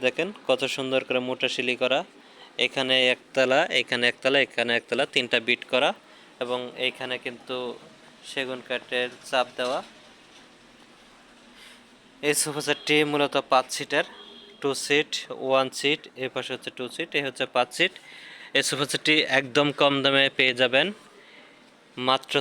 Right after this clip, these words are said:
ছত্রিশ হাজার টাকায়। এই সোফা সেটটি আদিল আফফান ফার্নিচার থেকে সংগ্রহ করতে পারবেন। চাইলে আপনার যে কোনো কালার কাস্টমাইজ করে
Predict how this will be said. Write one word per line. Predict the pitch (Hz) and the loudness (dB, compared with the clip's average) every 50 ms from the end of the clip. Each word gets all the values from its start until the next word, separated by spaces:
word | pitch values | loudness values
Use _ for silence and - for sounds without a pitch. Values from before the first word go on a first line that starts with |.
| 127 - | -2 0
ছত্রিশ | - 139 135 - - 143 139 - - 139 | -2 -2 -2 -2 -2 0 0 0 0 2
হাজার | 123 123 123 - - | 0 0 0 2 0
টাকায়। | 127 120 131 135 156 - - | 2 4 4 2 2 2 2
এই | 139 127 - | 2 2 2
সোফা | 131 123 123 117 120 | 0 -2 0 0 -2
সেটটি | 123 - - 127 127 127 127 - 120 | -2 -2 0 0 0 2 2 0 0
আদিল | 120 120 123 123 120 | 0 2 2 2 2
আফফান | 113 - - 123 120 117 | 0 0 -2 -4 -4 -2
ফার্নিচার | - 127 123 123 117 - 127 117 - | -2 -2 -2 -2 -2 -4 -4 -4 -2
থেকে | 127 113 131 139 - | -2 -2 0 -2 0
সংগ্রহ | - 135 120 120 120 117 - - | -2 -2 0 0 0 0 0 0
করতে | 123 117 - 123 120 | -2 0 2 2 2
পারবেন। | 123 117 117 151 180 208 - - - - - - - - - | 2 2 2 0 0 0 -6 -14 -14 -14 -14 -14 -14 -6 2
চাইলে | - 147 143 147 143 | 4 4 6 6 4
আপনার | 139 - 151 143 131 123 | 4 2 0 2 2 2
যে | 135 131 - | 2 2 2
কোনো | 143 135 131 - | 2 0 2 2
কালার | 139 123 127 131 127 127 | 2 4 4 2 2 2
কাস্টমাইজ | 127 120 - - - 131 131 123 - - | 0 -2 -2 -4 -4 -4 -4 -4 -4 -4
করে | 131 123 | -2 -2